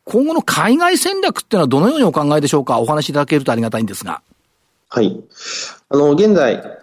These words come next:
Speaker 2: プライベートブランド、えー、エルフィンドールとスマートエンジェルの、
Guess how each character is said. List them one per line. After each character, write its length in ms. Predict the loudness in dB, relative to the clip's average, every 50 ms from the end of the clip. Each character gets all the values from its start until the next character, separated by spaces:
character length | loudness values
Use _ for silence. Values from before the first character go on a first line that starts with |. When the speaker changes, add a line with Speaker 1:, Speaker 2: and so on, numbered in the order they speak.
| _ _ _ _
Speaker 2:
プ 60 | -4 0
ラ 100 | 0 2
イ 60 | 2
ベ 100 | 2 2
ー 60 | 0
ト 80 | 0 0
ブ 80 | 2 2
ラ 140 | 2 2
ン 80 | 2 2
ド、 420 | 2 2 0 0 -4 -10 -16 -20 _ _ _ _ _ _ -2
え 60 | 0
ー、 140 | 2 2 4 4
エ 100 | 4 4
ル 100 | 2 2
フ 60 | 2
ィ 140 | 2 4 4
ン 40 |
ド 120 | 4 4 4
ー 140 | 4 2 2
ル 40 |
と 280 | 0 0 -2 -2 -4 -4
ス 100 | -2 0
マ 140 | 0 0 0
ー 40 | 0
ト 100 | 0 2
エ 40 | 2
ン 80 | 2
ジ 80 | 2 2
ェ 40 | 2
ル 100 | 2 2
の、 380 | 2 2 0 -2 -4 -10 -16